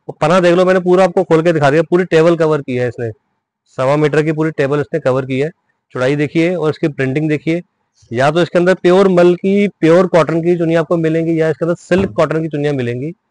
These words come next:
ये आपको सारी चुनिया जो है अस्सी रुपए से ऊपर बाजार में मिलती हैं।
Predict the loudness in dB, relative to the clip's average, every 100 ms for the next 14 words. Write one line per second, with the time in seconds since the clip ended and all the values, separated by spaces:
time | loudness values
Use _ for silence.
0 | -20 -16 -6 -4 -2 0 2 2 2 2
1 | 2 4 4 2 0 0 2 2 2 0
2 | 0 0 0 0 -2 -4 -6 -6